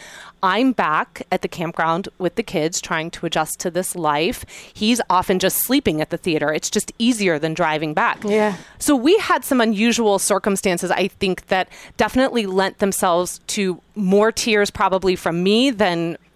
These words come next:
Speaker 1: from the kids.
Speaker 2: <laughs>
Speaker 1: I think if that situation had maybe been different, we would have seen it in a different lens. But for our family, that first couple of months, especially 'cause we needed to finish building out the bus,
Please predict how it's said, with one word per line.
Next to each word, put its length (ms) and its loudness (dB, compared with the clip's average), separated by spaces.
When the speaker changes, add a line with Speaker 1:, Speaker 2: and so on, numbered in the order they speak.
Speaker 1:
from 220 0
the 140 -2
kids. 720 0
Speaker 2:
<laughs> 260 -10
Speaker 1:
I 60 0
think 260 -2
if 220 0
that 220 -2
situation 500 0
had 160 0
maybe 220 -2
been 180 -2
different, 400 0
we 100 -4
would 160 0
have 120 2
seen 260 -2
it 100 -2
in 120 -2
a 80 0
different 420 -6
lens. 540 0
But 160 0
for 300 -2
our 240 2
family, 680 0
that 260 0
first 360 -2
couple 340 -2
of 80 2
months, 560 -2
especially 360 0
'cause 160 -4
we 120 -2
needed 240 -2
to 80 -6
finish 320 -4
building 320 -4
out 180 -4
the 80 -10
bus, 560 0